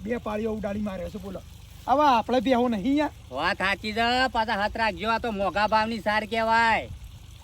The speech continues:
Speaker 1: ભાઈ, આ તો માર-, મને મારું મન જોણે છે, વાવેતર કરતા કરતા માથાના બાલ જતા રહે છે ભાઈ, આ ખેતી કરતા કરતા તો મને.
Speaker 2: વાત સાચી છે મેઠાભાઈ,
Speaker 1: તાણે?
Speaker 2: આપણે હાથ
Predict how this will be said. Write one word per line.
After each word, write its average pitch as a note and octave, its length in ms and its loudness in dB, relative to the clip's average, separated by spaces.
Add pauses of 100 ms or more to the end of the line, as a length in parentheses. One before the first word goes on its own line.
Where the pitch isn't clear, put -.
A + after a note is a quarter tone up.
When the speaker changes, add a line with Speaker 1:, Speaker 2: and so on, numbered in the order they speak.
(300)
Speaker 1:
ભાઈ, C#4+ 420 2
આ C4 140 2
તો C#4 140 -4
માર-, C#4 220 0
મને C4+ 160 0
મારું C4 260 0
મન A#3 200 0
જોણે B3 260 0
છે, A#3 100 -2
વાવેતર B3+ 560 2
કરતા A#3+ 320 -2
કરતા C4 380 -4 (340)
માથાના C4 320 2
બાલ A3+ 260 2
જતા A3+ 260 0
રહે A#3 120 -2
છે A3+ 80 -6
ભાઈ, G3 240 -4 (260)
આ A#3 100 -2
ખેતી C#4 340 -4
કરતા B3+ 320 0
કરતા C4 300 0
તો C4 120 4
મને. A#3 240 0 (240)
Speaker 2:
વાત D3 200 -6
સાચી E3 300 -4
છે F3 100 -4
મેઠાભાઈ, F3 560 -2
Speaker 1:
તાણે? C4 340 -2
Speaker 2:
આપણે D4+ 200 -4
હાથ E3 160 0